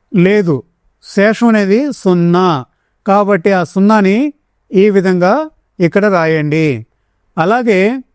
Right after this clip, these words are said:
రెండు రెండ్ల ఎంత? నాలుగు. ఇక్కడ కూడా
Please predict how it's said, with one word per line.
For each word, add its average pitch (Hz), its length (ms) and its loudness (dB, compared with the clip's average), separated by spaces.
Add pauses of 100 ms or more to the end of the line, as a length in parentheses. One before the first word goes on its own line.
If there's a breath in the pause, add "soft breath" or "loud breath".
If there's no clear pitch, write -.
(640)
రెండు 214 360 0 (680)
రెండ్ల 226 340 0 (560)
ఎంత? 202 200 -2 (840)
నాలుగు. 180 580 2 (640)
ఇక్కడ 240 200 0 (120)
కూడా 196 220 2